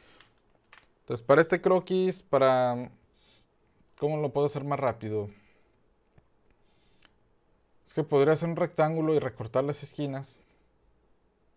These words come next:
Pues sí, eso haré. Haré un rectángulo de centro. Algo así.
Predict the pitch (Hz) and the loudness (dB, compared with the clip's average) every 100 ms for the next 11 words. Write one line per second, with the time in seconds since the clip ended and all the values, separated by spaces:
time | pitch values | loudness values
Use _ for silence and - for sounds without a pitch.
0 | _ 147 170 156 143 113 104 113 123 127 | _ -10 -6 -6 -6 -8 -10 -10 -8 -8
1 | 127 _ _ _ _ _ _ _ _ _ | -14 _ _ _ _ _ _ _ _ _
2 | _ 123 117 117 151 151 147 151 147 _ | _ -14 -8 -4 -4 -4 -4 -6 -10 _
3 | _ - - 143 - 143 147 _ _ _ | _ -14 -10 -10 -8 -8 -10 _ _ _
4 | _ _ _ _ _ _ _ _ _ _ | _ _ _ _ _ _ _ _ _ _
5 | _ - 107 110 139 147 | _ -16 -12 -10 -10 -12